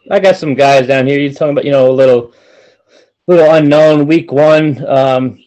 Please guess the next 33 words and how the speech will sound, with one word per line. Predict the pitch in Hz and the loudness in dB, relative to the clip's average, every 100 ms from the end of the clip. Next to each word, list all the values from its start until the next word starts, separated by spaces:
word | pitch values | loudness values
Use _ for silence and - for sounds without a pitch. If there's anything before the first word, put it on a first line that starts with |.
| _ | _
Laviska | 135 143 175 175 | -4 -2 -2 -2
Shenault. | - 143 143 156 165 - - - | -6 -2 0 2 2 -2 -16 -8
I | |
mean, | 135 135 127 120 | -4 -2 -4 -6
he | - 139 | -12 -10
just | 139 - | -8 -4
got | 139 139 | -4 -2
traded | 143 139 135 | -2 0 -2
to | 143 | -6
Carolina. | 135 135 135 127 131 135 131 117 - | -4 0 0 0 -2 -2 -2 -6 -10
Um, | 113 120 117 113 104 _ 220 _ _ _ | -8 -6 -6 -8 -14 _ _ _ _ _
you | 139 | -6
know, | 120 110 - | -4 -4 -4
I'll | 131 135 | -6 -4
throw | 147 143 | 0 0
some | 139 139 | 0 -2
darts | 131 131 123 | 0 0 0
there. | - 127 120 | 0 0 0
Maybe, | 123 131 127 127 123 _ _ _ _ - | -2 -2 -4 -6 -8 _ _ _ _ -4
maybe | 127 131 127 | -2 2 0
it | 120 | -2
clicks | 143 131 - | -4 -4 -2
there. | 127 127 | 0 0
Maybe | 123 120 120 | 0 -2 -4
they | |
use | 113 117 120 | -4 -4 -4
him. | 117 | -4
Maybe, | 113 113 117 | -6 -6 -8
you | |
know, | 113 | -8
maybe | 110 110 110 107 | -6 -6 -6 -10
it's, | 104 - | -10 -4
uh, | 107 104 | 0 0